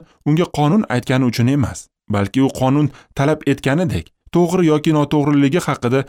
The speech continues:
fikr yuritgani uchundir. Bu inson yetukligini baholanishidir va masihiy hayotida ham ifodalanadi. Qachonki Masihning muhabbati uni bu ishlarga rag'batlantirgandagina u ruhiy yetuk bo'lib qoladi. U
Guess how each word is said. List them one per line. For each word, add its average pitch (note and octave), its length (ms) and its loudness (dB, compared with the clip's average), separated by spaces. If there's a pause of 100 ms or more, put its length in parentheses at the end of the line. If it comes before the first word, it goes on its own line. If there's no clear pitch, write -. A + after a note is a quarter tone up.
(120)
fikr - 300 -4
yuritgani A2+ 560 0
uchundir. - 480 -8 (380)
Bu B2+ 300 0 (180)
inson C3 360 0
yetukligini A2+ 640 0 (260)
baholanishidir C3+ 920 -2 (320)
va D3+ 120 2
masihiy D3+ 420 0
hayotida B2 640 0 (140)
ham C3+ 300 -2 (100)
ifodalanadi. E2+ 800 -4 (240)
Qachonki A#2+ 560 -4 (280)
Masihning E3+ 520 0
muhabbati A2+ 520 0
uni B2+ 260 2 (240)
bu E3 240 -2
ishlarga C#3 440 -2
rag'batlantirgandagina A#2 1200 0 (220)
u D3 180 2
ruhiy C3 360 0
yetuk G#2 320 -2
bo'lib E2 240 -4
qoladi. - 420 -12 (280)
U B2+ 140 -2